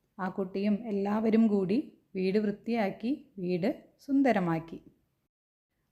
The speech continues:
അച്ഛൻ മുറ്റമടിച്ചാലും അമ്മ മുറ്റമടിച്ചാലും ഏട്ടൻ മുറ്റമടിച്ചാലും ചൂല്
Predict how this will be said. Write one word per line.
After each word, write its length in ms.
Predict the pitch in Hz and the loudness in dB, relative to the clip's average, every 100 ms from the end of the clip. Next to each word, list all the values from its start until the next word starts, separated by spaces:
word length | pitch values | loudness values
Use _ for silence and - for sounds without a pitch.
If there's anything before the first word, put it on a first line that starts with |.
| 202 | -4
അച്ഛൻ 400 | 196 - 240 269 370 233 | -4 -4 2 2 4 2
മുറ്റമടിച്ചാലും 1120 | - 202 196 190 185 - 196 185 180 185 247 - _ - 190 | 0 -4 -2 0 -2 -2 -2 0 2 2 2 0 _ -10 -4
അമ്മ 280 | 196 233 339 | 2 4 4
മുറ്റമടിച്ചാലും 1120 | 226 180 - 196 190 185 175 - 190 180 185 240 254 - 202 180 | 2 0 -6 -4 -2 -4 -4 -4 -2 -2 0 0 -2 -10 -4 -2
ഏട്ടൻ 320 | 170 185 220 254 | -2 -2 0 2
മുറ്റമടിച്ചാലും 1160 | 208 220 - 214 202 202 202 - 190 185 185 226 262 - - | 0 -2 -2 0 0 -2 -4 -6 -4 -2 0 0 -2 -10 -8
ചൂല് 380 | 185 180 202 | -4 0 0